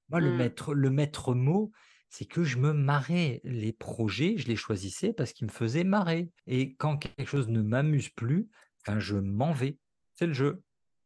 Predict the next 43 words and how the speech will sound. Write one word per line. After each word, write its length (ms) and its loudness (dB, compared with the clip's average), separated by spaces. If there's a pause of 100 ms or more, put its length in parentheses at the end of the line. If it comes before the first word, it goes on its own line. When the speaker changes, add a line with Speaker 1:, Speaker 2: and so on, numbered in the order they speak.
Speaker 1:
Ouais, 140 4
Speaker 2:
Hop 80 -4
Speaker 1:
pareil 280 6
pour 120 6
les 60 6
Speaker 2:
là. 60 4
Speaker 1:
relations. 480 2
Ouais, 300 6
Speaker 2:
Hmm. 100 2
Speaker 1:
ouais, 240 4
ouais. 240 2 (680)
Speaker 2:
Ouais, 80 4 (100)
ouais. 420 4
Non, 200 6
non, 140 6
mais, 240 6
euh, 680 6
je 120 -2
comprends 440 2
très, 160 0
très 200 -2
bien 240 0
le, 260 -4
le 80 -4
concept. 460 -6 (160)
<laughs> 720 2
Ça 160 2
me 180 4
parle 300 4
beaucoup 300 2
également. 600 0 (640)
Génial. 600 4
Une, 200 4
peut-être 240 -2
une 100 4
dernière 320 2
chose 180 -6
que 80 -10
tu 140 -6
voudrais 260 2
partager 420 2
avec 280 0
nous ? 240 2